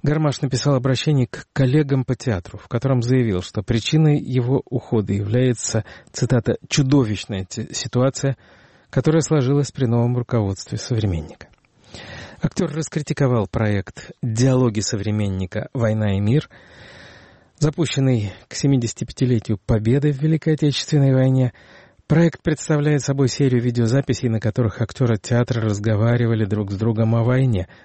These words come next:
Гармаш назвал текст для этих роликов, цитата, «кощунством, провокацией и преступлением».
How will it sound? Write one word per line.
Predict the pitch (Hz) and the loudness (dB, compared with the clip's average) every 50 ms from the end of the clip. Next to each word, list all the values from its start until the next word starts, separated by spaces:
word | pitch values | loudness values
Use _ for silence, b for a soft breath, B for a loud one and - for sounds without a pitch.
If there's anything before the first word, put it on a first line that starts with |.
| B B | B B
Гармаш | - 117 110 120 120 110 98 - | -2 -2 0 2 0 0 0 -2
назвал | - 107 - - 110 101 | -4 -4 -2 0 -2 -2
текст | - - - 156 - - - - - - | 0 0 0 0 0 -2 -12 -16 -20 -6
для | - 110 110 104 | -2 -2 0 0
этих | 95 - - - - | -2 -4 -8 -4 0
роликов, | 123 131 123 123 110 - 104 - B B B B B B B B B B | 0 0 0 0 -2 -2 -4 -6 B B B B B B B B B B
цитата, | B - - 120 131 120 107 - 110 | B -4 0 2 2 2 2 0 -2
«кощунством, | - - 127 107 - - 151 160 147 - - 160 151 135 | 0 -2 -2 -2 0 2 2 2 2 0 -2 -2 -2 -2
провокацией | - - 127 113 110 104 - - 117 113 - - 127 117 | 0 0 0 0 0 0 0 -2 -2 -2 -2 -4 -4 -4
и | - - - 120 120 117 | -2 -2 0 0 0 0
преступлением». | - - 110 107 95 - - 110 104 - 110 98 95 98 104 - | -2 -2 -2 -2 -2 -2 -6 -6 -4 -2 -4 -4 -4 -6 -10 -14